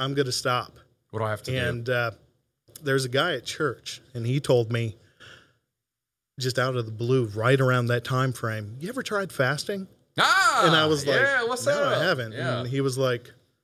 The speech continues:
Speaker 1: "You try fasting for the Lord sometime. Don't tell nobody about it.
Speaker 2: That's right.
Speaker 1: Just have a conversation, you and the Lord and whatnot.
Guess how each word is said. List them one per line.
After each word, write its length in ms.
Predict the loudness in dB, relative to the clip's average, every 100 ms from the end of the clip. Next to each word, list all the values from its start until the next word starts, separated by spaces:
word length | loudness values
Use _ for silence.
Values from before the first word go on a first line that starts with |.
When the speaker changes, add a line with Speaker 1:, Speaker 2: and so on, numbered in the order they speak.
| _ -20
Speaker 1:
"You 80 | -8
try 260 | -4 -2
fasting 420 | -2 -2 -2 -4
for 140 | -6 -6
the 80 | -4
Lord 260 | -4 -4
sometime. 440 | -6 -10 -8 -8 -6
Don't 200 | -8 -6
tell 180 | -4
nobody 460 | -4 -4 -2 -2 -2
about 300 | -2 -2 0
it. 120 | -2
Speaker 2:
That's 160 | -2 -2
right. 220 | -2 -4
Speaker 1:
Just 180 | -12 -4
have 140 | -4
a 40 | -2
conversation, 760 | -2 -2 -2 0 -2 -2 -4
you 200 | -2 -2
and 100 | -2
the 40 | -4
Lord 340 | -2 -2 -2
and 140 | -6 -4
whatnot. 560 | -4 -4 -4 -4 -6